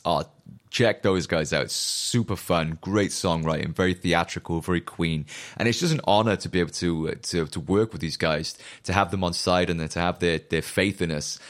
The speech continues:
and, uh, to just be able to kind of, like, give their music the best push we can. And hopefully to just try and be the good guys, you know, to try and be the partners or the, or this, the team that I never had when I was in Kaishira, when all we did was got fucked over by everybody left, right and center, you know?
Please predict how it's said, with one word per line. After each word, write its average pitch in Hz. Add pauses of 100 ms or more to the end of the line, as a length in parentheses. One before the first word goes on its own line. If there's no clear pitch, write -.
(200)
and, 87
uh, 85
to -
just 127
be 117
able 95
to 101
kind 101
of, 90
like, 90
give 95
their 90
music 90
the 78
best 95
push 127
we 123
can. 131 (500)
And 143
hopefully 156
to 113
just 131
try 113
and 101
be 107
the 101
good 107
guys, - (120)
you 90
know, 98
to 113
try 127
and 123
be 110
the -
partners 98
or 85
the, 80
or 82
this, 82
the -
team 104 (240)
that 98
I 120
never 107
had 90
when 92
I 85
was 87
in 82
Kaishira, 82
when 87
all 92
we 87
did -
was 82
got -
fucked -
over 95
by 73
everybody 69
left, 64
right 71
and -
center, -
you -
know? 85